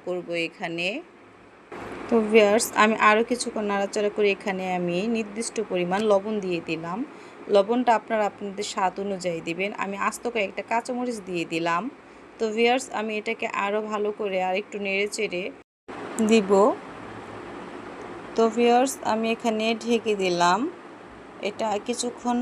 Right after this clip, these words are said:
হোক, হওয়ার জন্য আমি ঢেকে দিলাম। তো বেশ কিছুক্ষণ পর আমি দেখলাম যে পানিটা মোটামুটি একটু কমে গেছে। তো আমি এই পর্যায়ে আরেকটু নাড়াচাড়া করব।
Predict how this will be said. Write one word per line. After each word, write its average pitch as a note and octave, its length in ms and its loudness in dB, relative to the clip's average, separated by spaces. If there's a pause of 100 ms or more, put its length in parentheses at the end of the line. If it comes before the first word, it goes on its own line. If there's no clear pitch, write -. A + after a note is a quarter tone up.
(280)
হোক, G#3 360 6 (280)
হওয়ার G3+ 340 4
জন্য G#3 240 -6
আমি F#3+ 200 -6
ঢেকে F3+ 340 -6
দিলাম। F3+ 260 -2 (760)
তো A3 80 -2 (180)
বেশ A3+ 160 2 (120)
কিছুক্ষণ C4+ 400 -2 (140)
পর A3 200 2 (160)
আমি G#3+ 140 -4 (140)
দেখলাম G#3 420 -4 (240)
যে F#3+ 120 4 (300)
পানিটা A#3 380 -2 (140)
মোটামুটি A#3 520 -2
একটু - 240 -10
কমে F#3+ 300 -4
গেছে। F#3+ 280 -6 (120)
তো A3+ 60 -4 (100)
আমি G3+ 180 -6
এই F#3+ 120 -8
পর্যায়ে G3+ 340 2
আরেকটু G3+ 280 -4 (120)
নাড়াচাড়া F3+ 540 -4
করব। E3 220 -6